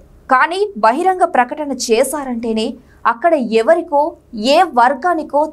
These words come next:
తెల్ల జెండా చూపించిన సంకేతం అన్న అభిప్రాయం వ్యక్తమవుతోంది. లేకుంటే ఇన్నాళ్ళు ఉన్న పార్టీ పదకొండు సీట్లకే పరిమితమైనప్పుడు అండగా ఉండాల్సిన ఆలీ వైసీపీని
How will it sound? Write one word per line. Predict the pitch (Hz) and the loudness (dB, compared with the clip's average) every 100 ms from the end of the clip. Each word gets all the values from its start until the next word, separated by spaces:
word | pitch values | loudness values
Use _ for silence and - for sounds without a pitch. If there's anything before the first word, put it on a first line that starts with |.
| 277 | 0
తెల్ల | 233 269 | 0 0
జెండా | 269 262 254 247 | 0 -2 -4 -6
చూపించిన | 220 208 240 226 233 | -10 -8 -6 -6 -8
సంకేతం | 220 214 208 233 277 269 226 | -6 -4 -4 -6 -8 -6 -4
అన్న | 202 | -2
అభిప్రాయం | 202 214 220 220 202 208 247 - | -2 -2 -4 -4 -2 -2 -2 -6
వ్యక్తమవుతోంది. | 190 185 - 233 202 196 202 - - - - - _ - | -8 -6 -6 -8 -10 -14 -14 -14 -16 -20 -20 -20 _ 0
లేకుంటే | 233 262 269 277 285 330 | 2 2 2 0 0 0
ఇన్నాళ్ళు | 294 320 381 381 349 | -4 0 2 2 2
ఉన్న | 320 311 | 2 2
పార్టీ | 285 - 262 262 311 | 2 2 2 0 -4
పదకొండు | 320 233 294 320 311 | -2 0 0 -2 -4
సీట్లకే | 302 294 311 330 320 | -6 -6 -2 -2 0
పరిమితమైనప్పుడు | 277 240 262 302 277 262 254 247 233 240 - - _ _ | 2 2 0 -2 -6 -2 -2 0 2 2 -2 -14 _ _
అండగా | - 254 359 415 415 | 2 2 2 2 4
ఉండాల్సిన | 392 359 339 339 330 | 2 2 2 0 2
ఆలీ | 262 254 285 311 349 - | 4 4 2 -4 -8 -6
వైసీపీని | 196 233 349 381 359 320 302 | 2 2 2 -2 -2 -2 -2